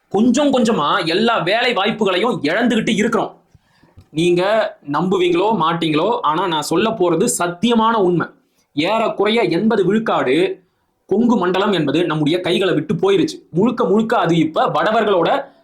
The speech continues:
கட்டுப்பாட்டுல இருக்கு. நான் சொல்றதுல உங்களுக்கு நம்பிக்கை இல்லைன்னா, நீங்க யாரு வேணும்னாலும்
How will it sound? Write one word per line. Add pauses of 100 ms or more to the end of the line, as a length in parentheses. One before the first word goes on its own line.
(320)
கட்டுப்பாட்டுல
இருக்கு. (380)
நான்
சொல்றதுல
உங்களுக்கு
நம்பிக்கை
இல்லைன்னா, (380)
நீங்க
யாரு
வேணும்னாலும்